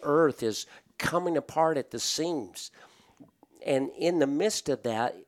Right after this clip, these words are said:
it says in verse two, the writer says, "We will not fear." Even though there's all of this com-, uh,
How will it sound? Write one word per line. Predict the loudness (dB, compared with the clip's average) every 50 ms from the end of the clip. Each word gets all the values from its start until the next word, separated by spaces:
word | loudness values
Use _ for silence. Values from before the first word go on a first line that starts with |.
| _ _ -8
it | -6 -6 -4 -2
says | -2 -2 2 2 2 2 2 0 -2
in | -6 -6 -6
verse | -4 -4 -4 -4 -6 -10
two, | -10 -10 -10 -8 -6 -6 -4 -2 -2 -4 -4 -8 -10 _ -20 _ _ -2
the | -2 0
writer | 2 4 4 4 2 0 0 -2 -4
says, | -4 -4 -2 0 0 0 -2 -6 -20 -20 -20 _ _ -18 -8 -2
"We | 0 2 2 2 0 0 -2
will | 0 2 2 2 2 2
not | 0 0 -2 -2 -2 -4 -6
fear." | -8 -6 -4 -4 -4 -6 -6
Even | -8 -8 -4 -4 -4 -2
though | 0 2 2 2
there's | 0 0 -4 -6 -6 -10
all | -10 -4 0 2 4 4 4 4 4 2
of | 0 0
this | -4 -4 -4 -8 -14 -16 -20 -20 -20 _ _ -14
com-, | -12 -10 -10 -10 -10 -10 -10
uh, | -8 -8